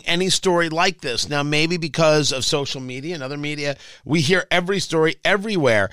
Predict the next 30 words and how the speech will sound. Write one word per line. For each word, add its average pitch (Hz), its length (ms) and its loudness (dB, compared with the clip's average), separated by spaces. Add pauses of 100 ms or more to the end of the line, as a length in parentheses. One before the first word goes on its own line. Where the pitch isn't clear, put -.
(300)
It 170 60 2
was 165 120 4
an 170 80 0
Airbus 208 560 4
A 208 200 4
three 202 260 -2
fifty 202 480 0
that 170 120 -2
had 175 260 2
to 180 140 -2
turn 262 440 0
around 214 760 2 (1500)
because 139 240 -8
the 135 80 -10
passenger 170 460 -2
was 147 160 -2
having 151 260 2
a 131 40 -4
problem 143 480 0 (680)
and 123 120 -4
didn't 170 180 0
have 196 140 0
the 175 60 -4
problem 190 280 4
in 185 60 0
the 175 80 2
bathroom. 180 640 0 (100)
Oh, 185 120 -2
no, 214 300 4
no, 175 340 -2